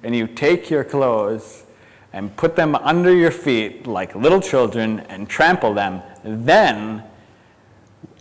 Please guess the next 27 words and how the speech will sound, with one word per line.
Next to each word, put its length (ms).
you 160
will 140
see 360
the 120
Son 520
of 260
the 80
Living 340
One, 540
and 160
you 80
will 100
not 280
be 80
afraid." 440
Okay, 180
this 240
is 100
the 80
first 360
one 140
that 160
starts 320
to 60
actually 340
sound 500
like 420